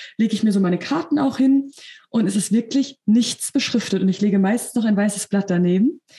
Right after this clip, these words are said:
Und damit bin ich dann schon symbolisch so darauf eingestellt, dass ich sage, okay, ich lasse die Person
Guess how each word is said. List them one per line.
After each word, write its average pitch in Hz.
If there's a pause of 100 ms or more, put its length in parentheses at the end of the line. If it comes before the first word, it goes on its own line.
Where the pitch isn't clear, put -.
(360)
Und 214
damit 262
bin 240
ich 233
dann 233
schon 208
symbolisch 208
so 277
darauf 311
eingestellt, 220
dass 202
ich 190
sage, 208
okay, 196
ich -
lasse 220
die 202
Person 190